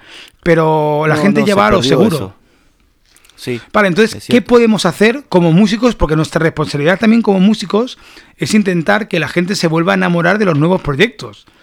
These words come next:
Speaker 1: Algo tenemos que hacer, porque no podemos pensar que la culpa es de los demás. No, no, la culpa tiene que
Speaker 2: No.
Speaker 1: ser nuestra también.
Speaker 2: Y como
Speaker 1: ¿Qué podemos
Speaker 2: hablábamos
Speaker 1: hacer?
Speaker 2: en el, y con el, en el podcast anterior hablábamos de la autogestión. Lo único que podemos hacer es,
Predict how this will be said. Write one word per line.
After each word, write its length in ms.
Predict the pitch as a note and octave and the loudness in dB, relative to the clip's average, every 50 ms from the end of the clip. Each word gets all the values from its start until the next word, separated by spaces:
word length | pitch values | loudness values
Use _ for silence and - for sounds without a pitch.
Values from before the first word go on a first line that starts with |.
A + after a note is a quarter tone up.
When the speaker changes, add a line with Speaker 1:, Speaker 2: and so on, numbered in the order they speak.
| _ _ - - _ _ | _ _ -20 -20 _ _
Speaker 1:
Algo 280 | _ - G3 A#3+ B3+ G3+ | _ -2 0 0 0 0
tenemos 240 | F#3 E3+ E3 D3 C3 | 0 0 0 -2 -2
que 80 | - B2+ | -6 -10
hacer, 260 | A2 - G#3 A#3 F3 | -2 0 0 0 0
porque 180 | F3+ E3+ C#3+ D#3+ | -2 -4 0 0
no 140 | E3+ F#3+ | 0 0
podemos 300 | F3+ A3+ A3+ G#3+ G3+ F3 - | 0 0 0 0 -2 -4 -4
pensar 420 | - E3+ D#3 D3+ - E3+ E3+ - | -4 -4 -4 -2 -2 -4 -4 -2
que 80 | - E3+ | -4 -4
la 120 | D3+ C#3 | -4 -2
culpa 300 | - - E3+ D3+ - D#3+ | -2 -2 -2 -2 -2 -4
es 60 | C#3 | -4
de 80 | B2 C#3 | -4 -8
los 100 | C3+ A#2+ | -8 -8
demás. 420 | A#2 A#2+ D3+ G#3+ G3+ - - - _ _ _ _ _ | -8 -4 -4 -4 -4 -4 -10 -18 _ _ _ _ _
No, 100 | D3+ D#3 | -4 -2
no, 120 | G#3 A3+ | -2 0
la 80 | F#3 C#3+ | -2 -4
culpa 300 | - D#3 D#3+ D#3+ A#3 A3 | -6 -8 -6 -6 -6 -6
tiene 160 | - G#3 A3+ | -4 -6 -6
que 60 | - | -6
Speaker 2:
No. 60 | C3+ | -4
Speaker 1:
ser 140 | B2 D#3 C3+ | -6 -4 -4
nuestra 260 | D3+ F#3+ G3 - D3+ | -2 -4 -4 -6 -8
también. 480 | C3+ C3+ B2+ C3 F#3 A3 F3+ B2+ A2 _ _ _ _ _ _ _ _ _ _ _ _ _ _ _ _ _ _ _ _ | -10 -10 -4 -4 -2 -2 -2 -6 -10 _ _ _ _ _ _ _ _ _ _ _ _ _ _ _ _ _ _ _ _
Speaker 2:
Y 140 | - D3 D3 | -16 -16 -10
como 160 | - D3+ D3+ | -10 -2 -2
Speaker 1:
¿Qué 60 | F#3 | 0
podemos 280 | D#3+ G3+ F#3+ F#3 F#3 E3+ | 2 2 2 2 0 -2
Speaker 2:
hablábamos 160 | D#3+ C#3 C3 | -4 -6 -6
Speaker 1:
hacer? 120 | F#3 B2+ A#2+ | -6 -6 -6
Speaker 2:
en 60 | A#2 | -8
el, 160 | A2 G#2+ - _ - - _ _ _ _ _ _ - | -10 -12 -14 _ -20 -20 _ _ _ _ _ _ -14
y 160 | - A#2 B2 | -12 -12 -8
con 160 | - A#2 A#2+ | -6 -6 -6
el, 160 | B2 B2 - - | -6 -8 -10 -10
en 80 | A#2+ B2 | -10 -10
el 120 | B2 B2 | -10 -8
podcast 400 | - - E3+ - - - D3+ B2+ | -6 -8 -8 -6 -6 -6 -6 -6
anterior 380 | A#2 A2 - A2+ A#2+ C#3+ D#3 D3+ | -6 -8 -8 -6 -4 -4 -2 -2
hablábamos 480 | C3+ B2+ B2+ B2+ B2+ A#2+ A2 G#2+ G#2 | -4 -4 -4 -4 -4 -4 -6 -8 -8
de 80 | G#2 G#2 | -8 -8
la 60 | G#2 | -8
autogestión. 720 | G#2+ G#2 - G#2 - - G2+ - - D3+ D3 B2 G2+ G2+ _ _ _ _ _ _ | -10 -10 -10 -14 -12 -12 -14 -10 -6 -6 -6 -6 -6 -10 _ _ _ _ _ _
Lo 100 | A2 A#2+ | -8 -6
único 200 | C#3 D#3+ D#3 C#3 | -6 -4 -4 -4
que 60 | A#2+ | -4
podemos 360 | A2+ A#2+ B2 B2 B2 A#2+ A2 | -4 -4 -4 -2 -4 -4 -6
hacer 300 | A2+ G#2+ - C3+ C#3+ D3+ | -8 -6 -4 -2 -2 0
es, 240 | D3+ C3+ A2+ - _ | -2 -4 -4 -8 _